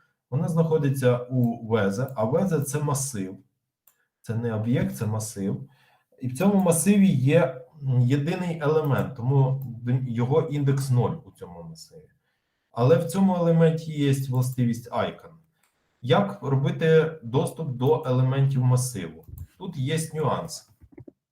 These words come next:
Наприклад, коли ви пишете, е, ось так, звертаєтеся, ве-, пишете Веза, потім тут же з-, є властивість Веза, її теж потрібно вказати. Значить, вставимо знову Веза.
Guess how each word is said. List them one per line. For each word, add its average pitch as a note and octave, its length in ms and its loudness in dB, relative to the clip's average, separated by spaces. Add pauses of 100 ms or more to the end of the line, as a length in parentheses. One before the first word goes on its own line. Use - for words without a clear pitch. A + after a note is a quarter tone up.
(600)
Наприклад, D#3 420 -8
коли D#3+ 220 0
ви D#3 120 0
пишете, C#3 760 0 (1300)
е, A2+ 280 -8
ось B2 180 -2
так, - 480 -2 (480)
звертаєтеся, A#2 1120 -2 (680)
ве-, D#3 260 2
пишете - 440 -2
Веза, E3 380 0
потім C#3 480 0 (360)
тут D3 180 -2
же C3 140 2
з-, C3 320 0
є C3 220 2
властивість A#2+ 800 -2
Веза, A#2+ 320 0
її A2 220 -2
теж G#2+ 380 -4
потрібно A2+ 400 -8
вказати. A#2+ 600 -6 (440)
Значить, - 260 -16
вставимо A2 460 -6
знову G2+ 260 -4
Веза. G#2+ 400 -2